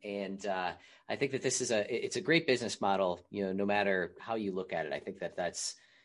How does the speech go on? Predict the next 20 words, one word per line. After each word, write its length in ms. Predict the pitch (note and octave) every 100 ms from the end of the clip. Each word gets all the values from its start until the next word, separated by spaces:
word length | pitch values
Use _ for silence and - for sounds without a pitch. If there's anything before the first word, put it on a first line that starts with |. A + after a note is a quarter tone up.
| _
you 140 | F#2
know, 80 | F2
fantastic 720 | - G2+ G2 G#2 F#2 - F#2
being 160 | G2 F#2
able 200 | F2+ F2+
to 80 | F2
support, 540 | - F2 G2+ F#2 - -
you 100 | E2+
know, 80 | D#2+
local 320 | F2+ F2 F#2
businesses, 680 | F2+ G2 E2+ - F2 D#2+ - _
you 160 | - E2
know, 100 | D#2 _ - - - - - - - -
basically 280 | G#2+ G#2+ A#2
be 140 | G#2+
their 100 | A2
technology 600 | F#2 A#2 - G#2 G#2+ G2+
back 280 | F#2 F#2 -
end 400 | G2 G2+ F#2 E2 -
that, 220 | F2 D#2+